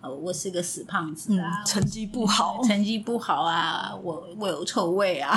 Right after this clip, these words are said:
Speaker 1: <laughs> 什么。
Speaker 2: 嗯。
Speaker 1: 那他可能就会因为这样子，他们可以重新开始一个 reset。太棒了呀！真的很希望这个课程可以在更多的学校里面有机会可以去教。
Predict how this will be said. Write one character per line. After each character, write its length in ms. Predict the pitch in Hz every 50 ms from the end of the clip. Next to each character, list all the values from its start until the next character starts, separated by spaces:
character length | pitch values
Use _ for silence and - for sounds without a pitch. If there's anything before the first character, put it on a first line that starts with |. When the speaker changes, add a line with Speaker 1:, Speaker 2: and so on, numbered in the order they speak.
| - -
Speaker 1:
<laughs> 120 | - -
什 180 | 294 233 226 233 262
么。 240 | 262 240 240 233
Speaker 2:
嗯。 560 | 233 226 220 220 208 202 202 196 196 190 190 190
Speaker 1:
那 140 | 294 302 311
他 100 | 320 320
可 140 | 311 262 214
能 100 | 214 220
就 140 | 262 294
会 120 | 277 294 269
因 140 | 226 240 262
为 140 | 269 254
这 120 | 226 - 247
样 220 | 220 208 190 180
子， 140 | 170 185 185
他 180 | 196 190 214 202
们 160 | 196 202 202
可 160 | - 202 190
以 380 | 180 175 175 151 127 120 - - -
重 180 | - - 185 185
新 160 | - - 214
开 240 | 214 - 214 208 208
始 180 | 208 - - - -
一 80 | 202
个 100 | 185 196 185
reset。 420 | 185 180 165 - - - 202 - - - - - - - -
太 320 | - - 226 220 220 220
棒 460 | 180 170 - 233 226 226 220 214 214
了 600 | 208 208 208 202 202 196 202 196 196 196 180 180 185
呀！ 280 | 196 220 196 190 196
真 160 | 202 - 240 247
的 60 | 262
很 120 | 220 196
希 120 | - - 233
望 180 | 220 202 202 - - - - - - - - -
这 100 | - 277
个 120 | 262 233
课 240 | 220 - - 262 220
程 280 | 214 - 208 180 180
可 140 | 180 - 233
以 80 | 214 196
在 220 | 190 220 214 208 190
更 260 | - - 240 208 202
多 140 | 208 208 202
的 100 | 202 196
学 220 | - - 196 170
校 240 | 175 - 196 185 180
里 160 | 175 185 147
面 520 | 135 151 180 190 185 165 147 131 139 190 190
有 140 | 202 180 180
机 180 | 175 - 208 190
会 160 | 196 220 185
可 160 | 175 - 208
以 120 | 180 151
去 240 | 160 - - - 170
教。 360 | 165 - - - 143 131 180